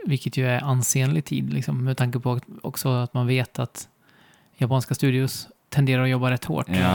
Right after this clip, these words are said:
Speaker 1: hinner man
Speaker 2: precis.
Speaker 1: göra ganska mycket på några månader.
Speaker 2: Ja.
Speaker 1: Ehm, så att,
Speaker 2: Nej, jag tror
Speaker 1: ja.
Speaker 2: att,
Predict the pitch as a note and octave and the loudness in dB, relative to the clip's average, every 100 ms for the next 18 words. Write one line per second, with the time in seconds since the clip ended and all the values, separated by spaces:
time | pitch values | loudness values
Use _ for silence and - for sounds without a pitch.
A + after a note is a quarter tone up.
0 | F#2 C3 D3 C3 B2+ B2+ B2 B2+ - C#3 | 4 4 4 4 4 4 2 0 2 2
1 | C3 - D3 C#3 C3+ B2 B2 B2 A#2+ A#2+ | 2 2 2 4 2 2 2 2 0 0
2 | B2 B2+ - - - - - E3+ D#3+ D#2 | -2 -4 -8 -20 -20 -20 -6 -4 -2 -4
3 | D#3 B2+ B2 B2+ B2+ - - - - - | -2 -2 -2 -2 -4 -8 -20 -12 -12 -12
4 | - E2+ E2+ F#2 - G#2 F#2+ F2+ - - | -10 -4 0 0 2 4 4 2 -6 -14